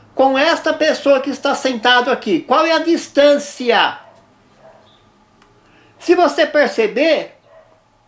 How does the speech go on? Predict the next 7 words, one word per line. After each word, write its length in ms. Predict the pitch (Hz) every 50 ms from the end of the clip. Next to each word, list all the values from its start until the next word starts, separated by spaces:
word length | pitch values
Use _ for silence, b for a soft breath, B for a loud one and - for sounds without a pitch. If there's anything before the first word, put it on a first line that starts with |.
| _ _ _ _ _ _ _ _ _ _ _ _ _
o 200 | - 269 311 277
braço 520 | 185 196 226 277 320 339 330 294 - - 240
dessa 320 | 220 247 254 - 254 233
pessoa 440 | 208 226 220 208 - - 294 311 285
praticamente 720 | 294 294 302 294 294 - 285 262 240 254 311 330 - -
tá 160 | - 311 294
encostando 1000 | 320 302 294 311 311 311 262 - - - - 311 330 311 277 190 147 143 - b